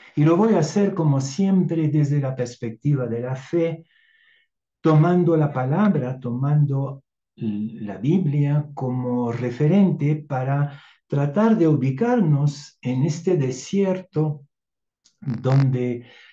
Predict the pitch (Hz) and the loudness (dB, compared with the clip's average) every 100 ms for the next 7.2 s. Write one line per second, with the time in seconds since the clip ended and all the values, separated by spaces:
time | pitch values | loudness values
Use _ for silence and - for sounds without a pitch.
0 | - 143 131 135 151 143 147 185 185 147 | -4 0 4 4 4 4 2 2 2 0
1 | 143 147 135 139 - - 143 135 139 143 | 0 0 0 -6 -12 -8 -4 -2 0 0
2 | 143 143 - - _ - 127 117 110 95 | 2 0 -4 -18 _ -2 0 2 0 -2
3 | - 151 156 123 135 185 - _ _ _ | -2 0 2 0 -2 -6 -12 _ _ _
4 | _ _ _ _ _ _ - 110 117 113 | _ _ _ _ _ _ -4 -2 0 2
5 | 123 143 127 135 127 120 117 - 120 110 | 0 0 0 0 0 -2 -2 -4 -2 -2
6 | 104 - - - 160 151 127 - - 117 | -2 -6 -6 0 4 4 4 0 -8 -8
7 | 117 | -8